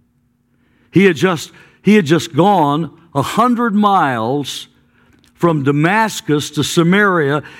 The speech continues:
and now Elisha is wanting him to go thirty miles east in addition to the Jordan River. Boy, that's too much work. That's too much effort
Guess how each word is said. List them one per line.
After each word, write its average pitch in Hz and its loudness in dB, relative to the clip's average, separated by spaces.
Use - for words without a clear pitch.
and 165 -2
now 202 2
Elisha 175 2
is 160 0
wanting 175 0
him 160 2
to 147 2
go 156 2
thirty 247 0
miles 135 0
east 170 0
in 165 2
addition 139 0
to 156 0
the 151 2
Jordan 175 0
River. 190 -4
Boy, 226 2
that's 220 -2
too 185 0
much 160 0
work. 120 0
That's - -4
too 131 -6
much 104 -8
effort 113 -14